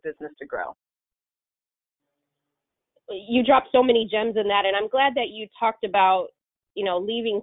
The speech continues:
Speaker 2: too soon, because I think that, you know, entrepreneurship is not for the faint of heart. And if you
Speaker 1: No, ma'am.
Speaker 2: don't have
Speaker 1: No, ma'am.
Speaker 2: <laughs> the resources you need – um, like you said, you know, use your current job as the playing field to test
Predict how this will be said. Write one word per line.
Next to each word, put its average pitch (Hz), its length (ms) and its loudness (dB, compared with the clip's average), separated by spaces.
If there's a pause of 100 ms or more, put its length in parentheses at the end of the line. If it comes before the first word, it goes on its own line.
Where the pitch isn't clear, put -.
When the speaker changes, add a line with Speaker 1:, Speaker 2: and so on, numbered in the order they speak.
Speaker 2:
too 208 140 -8 (140)
soon, 269 280 4
because 214 300 -2
I 196 200 2
think 247 260 -6
that, 214 200 4 (400)
you 269 80 -2
know, 220 140 4
entrepreneurship 247 760 0
is 190 200 -4
not 208 200 -2
for 220 100 -4
the 190 160 -6
faint 202 180 0
of 175 160 -2
heart. 170 260 2 (380)
And 208 220 0
if 220 200 2
you 320 100 6 (100)
Speaker 1:
No, 196 80 10
ma'am. 170 440 2
Speaker 2:
don't 285 300 0
have 233 480 -4
Speaker 1:
No, 180 240 4
ma'am. 208 400 4
Speaker 2:
<laughs> - 180 -20
the 285 60 -2
resources 285 540 -6 (220)
you 277 420 2
need – 302 440 -6 (360)
um, 214 640 0
like 214 180 -4
you 233 160 -12
said, 208 240 -2
you 214 120 -4
know, 202 60 -4
use 240 380 -6
your 247 180 -2
current 226 260 0
job 208 340 4
as 190 200 0 (120)
the 185 80 0 (120)
playing 220 400 0
field 202 440 0 (260)
to 180 80 -8 (100)
test 233 220 2